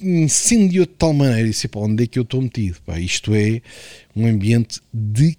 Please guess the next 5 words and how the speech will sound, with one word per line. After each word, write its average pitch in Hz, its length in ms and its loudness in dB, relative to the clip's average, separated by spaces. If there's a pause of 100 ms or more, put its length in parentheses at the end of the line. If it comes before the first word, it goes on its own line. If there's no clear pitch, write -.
cortar 120 720 -2 (540)
à 131 100 2
faca, 95 540 -4 (100)
pá." - 180 -16 (160)
<laughs> - 1120 -2